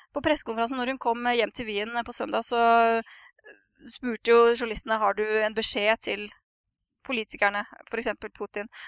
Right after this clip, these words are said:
Og det hun ville si til, til han og hans meningsfeller, var det at, eh, det gode seirer alltid til slutt. Og i den forbindelse kan jeg avslutte med en veldig søt liten historie. Jeg vet ikke om dere har fått med dere denne, mm, amerikanske fotballspilleren Michael Sam?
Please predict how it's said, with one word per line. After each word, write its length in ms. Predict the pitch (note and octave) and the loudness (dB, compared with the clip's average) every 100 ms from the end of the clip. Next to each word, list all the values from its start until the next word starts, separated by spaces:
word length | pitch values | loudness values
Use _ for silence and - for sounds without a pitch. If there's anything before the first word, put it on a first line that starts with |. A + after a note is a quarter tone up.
| - - | -12 2
Og 240 | C#4 C#4+ | 6 6
det 100 | C4+ | 6
hun 140 | C#4 | 4
ville 120 | C4 C4 | 2 -2
si 140 | B3+ A#3+ | -6 -6
til, 220 | B3+ B3 B3 _ _ | -6 -6 -12 _ _
til 80 | D4+ | 2
han 220 | E4 F#4+ D#4+ | 4 6 6
og 320 | D4+ D4 D4 | 6 6 4
hans 220 | C#4 - D4 - _ _ _ - D#4+ | 0 -4 -12 -18 _ _ _ -8 -2
meningsfeller, 560 | C#4 C4 - C#4+ C#4 | -2 0 2 6 8
var 160 | B3 A#3+ | 8 8
det 140 | A3+ | 8
at, 240 | A3 - B3 | 6 4 2
eh, 160 | A#3+ - - - - | 2 2 -14 -10 -4
det 140 | C4+ | 2
gode 240 | C#4 A3 A#3+ | 4 4 6
seirer 320 | A#3+ G#3 G#3 | 6 4 2
alltid 240 | F#3 - | -4 -10
til 100 | F#3 | -16
slutt. 200 | - _ _ _ _ - B3+ | -16 _ _ _ _ 2 6
Og 280 | C#4 D4 C#4 | 8 8 6
i 80 | C4 | 0
den 140 | B3+ | 0
forbindelse 400 | D4 A#3+ - C4+ | -2 -4 0 2
kan 140 | C4 C4 | 4 4
jeg 80 | |
avslutte 320 | A3 B3+ A3 B3 | 4 2 -4 -2
med 120 | B3+ | 0
en 60 | |
veldig 200 | B3 A3 B3 | 0 0 -2
søt 180 | A#3 | -4
liten 160 | A#3+ A#3 | -6 -10
historie. 300 | - G#3+ A3 | -6 0 4
Jeg 240 | A#3+ - | 6 4
vet 100 | A#3 | 2
ikke 80 | - | 0
om 80 | B3 | 2
dere 160 | A#3+ A#3+ | 4 2
har 80 | |
fått 160 | B3 - | 0 -8
med 140 | G#3+ | -2
dere 440 | G3+ G#3+ A3+ A3+ A3+ | 0 4 4 4 2
denne, 240 | A#3 G3+ G#3 G#3+ G#3+ | -2 0 2 2 0
mm, 220 | A3 A3 | -4 -6
amerikanske 340 | A3 A3+ G#3+ A#3+ | -6 -4 -8 -10
fotballspilleren 540 | B3 G3+ - G#3 A3 | -12 -10 -2 -2 0
Michael 280 | G#3 G3+ A3+ | -2 -4 -4
Sam? 300 | - C#4+ | 2 2